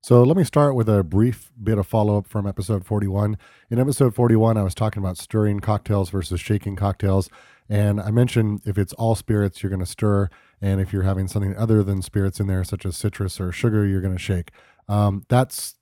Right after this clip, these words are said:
as a general guideline, that's okay, but I will say for things like an old fashioned where you're only using a little bit of sugar, you do end up stirring that cocktail as well. So as a general guide, uh, all spirits stir, and with a little bit of sugar, probably still stir. But if it's, uh, citrus or anything else that you're trying to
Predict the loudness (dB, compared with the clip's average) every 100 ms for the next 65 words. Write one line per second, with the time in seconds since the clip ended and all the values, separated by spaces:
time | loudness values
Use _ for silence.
0 | -6 -2 -2 0 2 4 2 2 0 0
1 | -2 -2 -2 2 2 2 -2 _ -6 2
2 | 4 4 4 0 -2 -2 -4 -4 -4 -4
3 | -6 -4 0 0 0 0 0 -2 0 0
4 | 0 0 0 0 -2 -2 0 0 0 0
5 | 0 0 -4 _ -6 2 2 4 0 -4
6 | -4 -2 -4 -4 -8 -8 -8 -8 -8 -10
7 | -8 -6 -4 0 2 2 2 0 0 -2
8 | -8 _ _ -8 -6 -4 0 0 0 0
9 | 0 -2 -8 -12 -4 0 0 -4 -8 _
10 | -8 -4 -4 -4 -2 2 2 2 0 -2
11 | -2 -2 -2 -2 -4 -4 -6 -2 -4 -2
12 | -4 -2 -2 -4 -6 -6 -6 -4 -4 -4
13 | -2 -2 -2 -4 -2 -4 -4 -4 -4 -4
14 | -4 -4 -4 -4